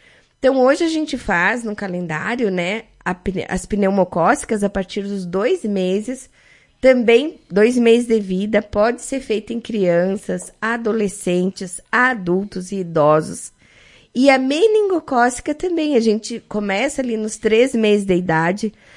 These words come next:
mas se você já passou do, dos dois an-, eh, dos dois anos, quatro anos, cinco anos,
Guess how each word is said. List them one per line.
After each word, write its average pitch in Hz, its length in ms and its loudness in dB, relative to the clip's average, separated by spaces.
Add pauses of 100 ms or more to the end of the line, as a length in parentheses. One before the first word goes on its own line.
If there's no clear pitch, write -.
(140)
mas 233 240 4
se 311 120 0
você 277 320 2
já 233 200 6
passou 226 440 2
do, 202 280 2
dos 190 440 -6
dois 190 400 -2
an-, 185 400 4
eh, 180 180 0
dos 170 220 -6
dois 185 320 0
anos, 202 480 2
quatro 185 380 -4
anos, 196 420 0
cinco 214 340 -4
anos, 208 400 2